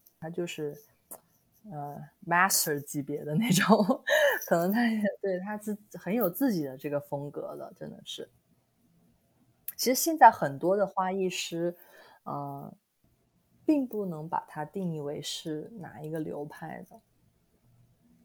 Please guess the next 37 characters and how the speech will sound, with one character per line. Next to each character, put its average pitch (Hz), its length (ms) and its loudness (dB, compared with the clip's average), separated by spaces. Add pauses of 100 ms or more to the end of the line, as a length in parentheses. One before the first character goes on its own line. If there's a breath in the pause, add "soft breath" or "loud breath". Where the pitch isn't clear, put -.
(120)
其 - 120 -8
实 202 80 6
我， 180 140 4 (220)
我 160 100 2
自 226 180 0
己 202 120 0
也 147 80 6
没 147 140 -4
有 165 80 4
一 185 140 6
个 - 160 8
什 - 160 8
么 196 120 6
流 160 320 6
派。 - 320 -10 (420)
<laughs> - 640 -8
对， 165 320 -6 (320 loud breath)
呃， 147 340 -10 (360)
而 196 120 -4
且 175 380 -2
就 196 180 -4
是 190 140 -4
说， 185 400 -4 (200 loud breath)
呃， 151 380 -10 (160)
想 156 300 -10
要 180 300 -8
就 175 180 -12
是 175 80 -12
被 175 240 -4
称 208 360 -8
为 165 260 -8
一 151 180 -14 (100)
个 165 140 -2
流 147 260 -2
派 247 300 -6
里 180 140 -6
面 80 200 -12